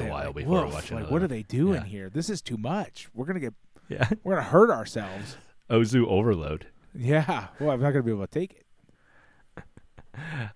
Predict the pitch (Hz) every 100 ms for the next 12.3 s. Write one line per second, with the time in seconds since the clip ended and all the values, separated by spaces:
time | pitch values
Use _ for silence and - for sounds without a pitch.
0 | - 95 85 85 - _ _ _ _ _
1 | _ _ _ - 127 127 135 123 120 143
2 | 131 101 104 113 107 110 127 95 90 _
3 | _ _ _ _ _ _ - - - -
4 | - - - - - - - - - -
5 | - - - - - - - - - -
6 | - - - - 107 107 98 87 82 -
7 | 69 - - - - - _ - 120 98
8 | 80 - 104 98 76 - _ _ _ -
9 | 175 92 - 135 131 135 156 151 156 151
10 | 135 131 123 135 127 131 110 120 82 82
11 | - 101 101 107 101 95 - 107 - -
12 | 92 98 -